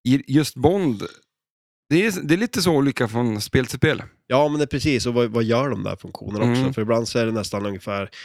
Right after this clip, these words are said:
Speaker 2: Ja, men ibland känns det som att man har gjort ett Pro och sen lägger man in saker för att göra ett dyrare premiumspel. Ibland känns det som att de har gjort ett premiumspel och så har de tagit bort grejer för att göra
Speaker 1: Mm.
Speaker 2: ett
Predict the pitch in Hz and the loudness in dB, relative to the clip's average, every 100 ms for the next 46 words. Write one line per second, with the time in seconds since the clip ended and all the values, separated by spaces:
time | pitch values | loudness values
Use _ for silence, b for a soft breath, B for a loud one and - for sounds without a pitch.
0 | B - 139 160 185 175 143 123 113 117 | B -2 -2 2 2 2 0 0 -2 -8
1 | 107 110 104 120 127 - 104 _ _ _ | -4 -4 -2 -4 -4 -6 -12 _ _ _
2 | 123 113 107 - 107 120 110 110 107 104 | -2 0 -2 -6 -6 -4 -4 -4 -4 -6
3 | 107 120 104 - 101 95 - 95 92 - | -4 -6 -6 -4 -4 -6 -8 -8 -8 -8
4 | 101 98 98 95 95 _ 104 104 104 101 | -8 -4 -4 -4 -6 _ -10 -4 -4 -2
5 | 104 - 104 101 98 - 107 104 104 120 | -4 -6 -6 -6 -10 -6 -6 -4 0 0
6 | 107 117 107 110 101 101 98 117 85 107 | 0 -4 -4 -6 -8 -8 -4 -4 -4 -10
7 | - 113 98 101 95 - 104 98 82 110 | -4 -4 -2 -6 -10 -6 -6 -4 -6 -6
8 | 104 98 - 107 107 110 - 101 92 90 | -4 -6 -6 -4 -2 -4 -6 -8 -6 -4
9 | 107 107 113 | 0 0 2